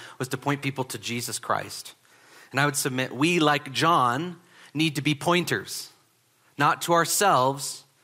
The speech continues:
but to Jesus. We need to live to point others to Jesus 'cause salvation is only available under the name Jesus Christ. And so if you're aiming,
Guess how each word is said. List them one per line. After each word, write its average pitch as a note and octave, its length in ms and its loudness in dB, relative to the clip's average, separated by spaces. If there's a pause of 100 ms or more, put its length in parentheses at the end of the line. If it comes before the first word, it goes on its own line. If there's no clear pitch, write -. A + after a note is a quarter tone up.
(160)
but C3 120 -2
to C#3 80 -6
Jesus. C3 460 -2
We C#3+ 80 0
need D#3 160 0
to C#3+ 80 2
live E3 240 2
to C#3 80 -4
point C#3+ 240 -2
others F3 320 2
to D3 80 -6
Jesus C3+ 340 -2
'cause B2+ 180 -4
salvation D3+ 560 2
is B2+ 160 -2
only F#3 380 2
available D3+ 580 2 (320)
under C#3 220 0
the C3 100 0
name C3 220 0
Jesus C3+ 400 -2
Christ. A#2 560 -2 (1200)
And A#2+ 100 -6
so D#3+ 140 2
if D#3+ 100 -2
you're E3+ 140 4
aiming, F#3+ 480 -2